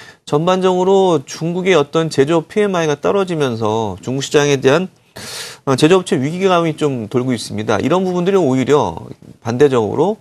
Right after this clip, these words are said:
어, 경기 부양에 대한 효과가 있을 것이다라는 기대감이 있는데, 그 기대감을 우리나라 소재주 쪽에서 먼저 좀 받는 것 같습니다. 그래서 일단은 그런 부분들 좀 긍정적인 환경이라고 말씀을 드릴 수가 있겠고,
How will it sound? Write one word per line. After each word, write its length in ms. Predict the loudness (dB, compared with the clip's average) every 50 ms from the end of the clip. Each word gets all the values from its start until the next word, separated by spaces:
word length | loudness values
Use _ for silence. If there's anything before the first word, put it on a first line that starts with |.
| _ _ -20 -20 -20 _ _ _ _ _ -2
어, 360 | 0 0 0 0 -2 -4 -6
경기 240 | -4 -2 -2 -2 -2
부양에 460 | 0 4 4 6 6 6 4 2 2
대한 320 | 4 4 4 4 2 -2 -6
효과가 260 | -10 -10 -4 -2 -2
있을 200 | -2 -2 -4 -2
것이다라는 600 | -2 -2 -2 0 0 0 0 0 -2 -4 -6 -8
기대감이 460 | -8 -10 -4 -2 -2 -2 -2 -2 -4 -4
있는데, 480 | -4 -6 -6 -4 -2 -2 -2 -2 -4 -8 _ _ -18 -18 -16 -18 -18 -8
그 140 | -4 -4 -4
기대감을 600 | -4 -4 -2 2 4 4 6 4 2 2 0 0 0
우리나라 420 | 0 0 0 0 2 2 0 0
소재주 500 | -2 -6 -6 -6 -2 0 0 0 0 -4
쪽에서 340 | -4 -4 -4 -2 -2 -2 -2
먼저 380 | -2 -2 -2 -2 -2 -2 -4
좀 180 | -2 -6 -8 -8
받는 380 | -10 -10 -6 -4 -4 -2 0 2
것 80 | 2
같습니다. 560 | 2 2 -2 -6 -10 -12 -12 -12 -12 -12 -12 -8
그래서 400 | -6 -4 -2 0 0 0 -2 -4 -8 _ _ _ _ -20 -18 -18 -18 -20 -14 _ -8
일단은 400 | 0 2 2 4 4 0 -2 -4 _ _
그런 180 | 2 4 4 4
부분들 300 | 2 0 0 0 0 2
좀 140 | 2 0 0
긍정적인 840 | 2 0 2 2 2 2 4 4 4 4 2 -2 -4 -4 -4 -6
환경이라고 520 | -8 -8 -6 -2 0 2 4 4 4 4 2
말씀을 360 | 2 0 -2 -4 -6 -6 -6
드릴 180 | -6 -6 -8
수가 200 | -4 -2 -2 -2 -2
있겠고, 500 | -4 -6 -10 -10 -6 -6 -6 -6 -6